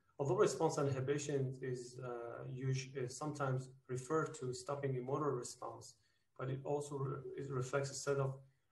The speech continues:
uh, related response control processes that could also include attending or interpreting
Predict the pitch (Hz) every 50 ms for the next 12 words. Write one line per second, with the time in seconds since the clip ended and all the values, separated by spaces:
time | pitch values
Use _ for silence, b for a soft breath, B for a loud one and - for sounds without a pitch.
0 | B B - 123 120 117 117 117 117 113 113 117 - - - _ _ _ - 135
1 | 127 123 127 127 135 139 139 139 143 139 127 123 127 - - - 127 127 127 123
2 | 123 - - - 127 123 - 127 123 123 120 - - 135 143 135 - - - -
3 | 131 131 127 - - - - b b b b b b b b b b - 127 135
4 | 135 127 127 127 - - - 135 131 131 131 - 147 139 135 135 135 139 131 127
5 | 123 123 - - 151 156 156 156 156 156 - b b b b b b b _ 131
6 | 131 - 147 143 147 143 143 143 139 139 135 127 123 120 123 - - 151 151 151
7 | - 160 147 - 156 151 147 143 143 -